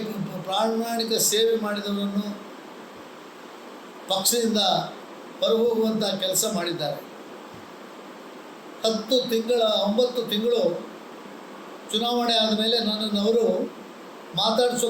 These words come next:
ಕೆಲಸಕ್ಕೂ ಬರಲಿಲ್ಲ. ಆಮೇಲೆ ಕಾಂಗ್ರೆಸ್ನವರು ನನ್ನನ್ನು ಕರೆದ್ರು. ನಾನು ಕಾಂಗ್ರೆಸ್ ಪಕ್ಷಕ್ಕೆ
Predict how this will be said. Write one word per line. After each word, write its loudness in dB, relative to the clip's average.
ಕೆಲಸಕ್ಕೂ -2
ಬರಲಿಲ್ಲ. 0
ಆಮೇಲೆ 4
ಕಾಂಗ್ರೆಸ್ನವರು 2
ನನ್ನನ್ನು -6
ಕರೆದ್ರು. -4
ನಾನು -2
ಕಾಂಗ್ರೆಸ್ -2
ಪಕ್ಷಕ್ಕೆ -4